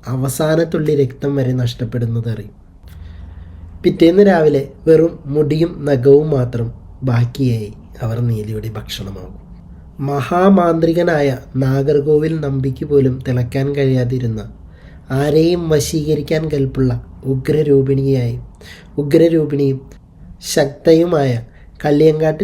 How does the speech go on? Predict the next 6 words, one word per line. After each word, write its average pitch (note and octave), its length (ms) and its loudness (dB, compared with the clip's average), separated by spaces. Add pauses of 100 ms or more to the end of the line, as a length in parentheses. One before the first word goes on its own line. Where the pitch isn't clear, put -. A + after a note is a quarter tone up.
നീലിക്കും E3 500 0 (540)
ഒരു D3 120 4 (180)
അന്തകനെ C3 520 -2
കാലം A#2+ 280 -2 (220)
കരുതി A#2 340 -4
വച്ചിരുന്നു. G#2 400 -10